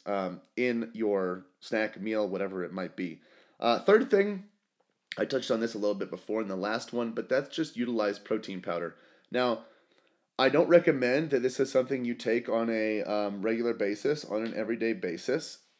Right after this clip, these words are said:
but it does help to have some protein powder, especially if you are adjusting and trying to get more in, um, throughout the day.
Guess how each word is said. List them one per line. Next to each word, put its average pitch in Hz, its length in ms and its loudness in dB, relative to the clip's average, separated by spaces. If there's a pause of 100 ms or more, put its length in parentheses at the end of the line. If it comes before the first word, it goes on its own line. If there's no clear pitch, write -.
(120)
but 117 400 2 (400)
it 120 280 2
does 123 240 4
help 127 320 2
to 117 100 -6
have 117 180 0
some 104 180 -8
protein 110 380 -4
powder, 101 280 -2
especially 107 540 -4
if 110 140 -6
you 110 120 -2
are 98 240 -2
adjusting 101 560 -6
and 101 100 -8
trying 95 280 -6
to 98 100 -10
get 98 200 -6
more 92 200 -6
in, 95 320 -8 (260)
um, 98 340 -6
throughout 107 300 -2
the 101 60 -6
day. 123 320 4